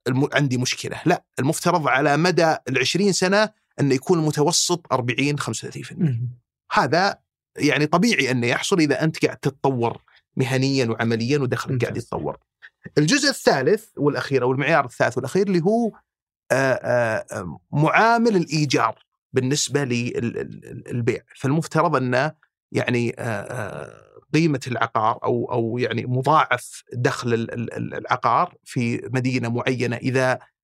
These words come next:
Speaker 1: صار تحت الاثناعش أو، أو ال-، أو ال-، الأحد عشر يعتبر ممتاز.
Speaker 2: مم.
Speaker 1: يعني، دخله مقابل قيمته،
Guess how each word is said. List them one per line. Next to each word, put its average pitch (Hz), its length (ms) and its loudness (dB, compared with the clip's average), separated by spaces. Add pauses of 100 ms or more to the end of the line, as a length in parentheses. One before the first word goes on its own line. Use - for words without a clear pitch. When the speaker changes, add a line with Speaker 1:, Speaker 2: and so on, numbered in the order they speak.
(220)
Speaker 1:
صار 180 560 2 (180)
تحت - 420 -2 (800)
الاثناعش - 1080 -2 (200)
أو، 107 240 0
أو 113 200 0
ال-، 104 220 -4
أو 117 200 -2
ال-، 110 220 -4
الأحد 123 300 -2
عشر 180 400 0
يعتبر 147 440 0
ممتاز. 123 600 -6
Speaker 2:
مم. 120 420 -4
Speaker 1:
يعني، - 400 -6
دخله 139 360 0
مقابل 127 480 0
قيمته، 120 460 -8